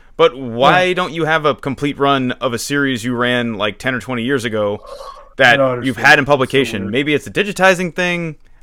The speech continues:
Speaker 1: I
Speaker 2: Maybe,
Speaker 1: don't know.
Speaker 2: but it's, it's just weird. So we're inching closer to two hours, so I think maybe we should call it.
Speaker 1: We should.
Speaker 2: This has been Adult Crash, episode two.
Speaker 1: Yeah, episode
Speaker 2: Uh,
Speaker 1: two.
Speaker 2: Episode
Speaker 1: Think.
Speaker 2: two, baby.
Speaker 1: Yeah.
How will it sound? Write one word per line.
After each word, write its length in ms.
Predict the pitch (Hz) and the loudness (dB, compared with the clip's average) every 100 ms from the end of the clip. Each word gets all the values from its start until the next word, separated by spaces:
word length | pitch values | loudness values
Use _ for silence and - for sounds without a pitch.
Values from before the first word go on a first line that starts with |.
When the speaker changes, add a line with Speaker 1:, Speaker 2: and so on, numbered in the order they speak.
| - - - - | -20 -20 -20 -4
Speaker 1:
I 40 | 151 | 2
Speaker 2:
Maybe, 40 | 147 | 2
Speaker 1:
don't 80 | 127 | 2
know. 160 | 95 82 | -6 -4
Speaker 2:
but 280 | 120 113 - | -4 -6 -8
it's, 160 | 147 - - - | -10 -12 -12 -4
it's 180 | 151 - | -4 -2
just 220 | 170 135 | -6 -4
weird. 320 | 123 110 - - | -6 -6 -10 -2
So 220 | 160 151 | 4 6
we're 280 | 151 185 180 | 8 8 6
inching 360 | 165 175 175 165 | 2 -2 -4 -6
closer 400 | 156 156 156 160 | -2 -2 0 -6
to 80 | 127 | -8
two 240 | - 147 | -6 -2
hours, 380 | 120 127 143 139 | 0 2 2 0
so 120 | 127 | -4
I 60 | 123 | -4
think 180 | 143 135 | -6 -10
maybe 160 | 120 | -8
we 120 | 113 113 | -8 -10
should 160 | - | -16
call 280 | - 98 - 190 | -14 -12 -8 -8
it. 160 | - | -6
Speaker 1:
We 100 | 135 | -6
should. 280 | - 147 113 - - | 0 2 2 0 0
Speaker 2:
This 240 | 175 202 196 | 4 4 6
has 300 | 202 190 156 | 6 6 6
been 560 | 214 185 147 123 113 - | 6 8 6 6 -2 -4
Adult 320 | 135 170 175 | 4 4 4
Crash, 540 | - 175 147 120 - - | 4 8 8 6 2 -4
episode 1000 | 151 151 147 160 147 147 143 143 143 127 - | -4 -2 -2 2 4 4 6 4 4 -2 -12
two. 520 | - 160 143 113 98 - - | -4 0 0 0 -8 -20 -12
Speaker 1:
Yeah, 320 | 135 170 120 - - - - | 4 4 4 0 -14 -6 -4
episode 420 | - 135 165 143 | -4 0 2 2
Speaker 2:
Uh, 40 | |
Speaker 1:
two. 320 | 175 180 98 - - - - - - - - - | 0 -2 -2 -10 -20 -20 -20 -20 -20 -20 -20 -20
Speaker 2:
Episode 240 | - 151 | -6 -2
Speaker 1:
Think. 100 | 147 | -2
Speaker 2:
two, 220 | - 147 117 | -2 -2 0
baby. 360 | 120 120 120 | 0 0 -4
Speaker 1:
Yeah. 220 | 120 104 | -4 -4